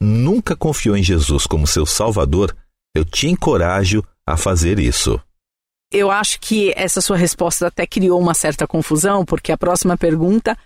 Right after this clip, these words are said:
Speaker 2: fala sobre isso. Diz assim: "Fiquei bem confuso quando ouvi falar de todas as falsas crenças sobre Jesus. Você poderia resumir pra mim as crenças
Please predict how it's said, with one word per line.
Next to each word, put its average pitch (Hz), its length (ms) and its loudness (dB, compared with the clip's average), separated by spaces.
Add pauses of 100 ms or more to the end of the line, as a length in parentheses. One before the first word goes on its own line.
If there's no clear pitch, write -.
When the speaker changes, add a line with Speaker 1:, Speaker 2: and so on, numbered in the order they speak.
(220)
Speaker 2:
fala 226 320 0
sobre 226 380 2
isso. 208 420 0 (520)
Diz 202 240 0
assim: 165 420 -2 (420)
"Fiquei 269 320 -2
bem 294 200 2
confuso 214 720 0
quando 180 320 2
ouvi 190 240 2
falar 175 380 -2
de 175 140 -2
todas 214 500 0
as 185 120 0
falsas 180 380 -2
crenças 160 520 -2
sobre 160 300 0
Jesus. 147 540 -2 (420)
Você 208 160 -2
poderia 294 380 2
resumir 208 420 4
pra 165 220 0
mim 170 320 2
as 156 140 -4
crenças 165 420 -2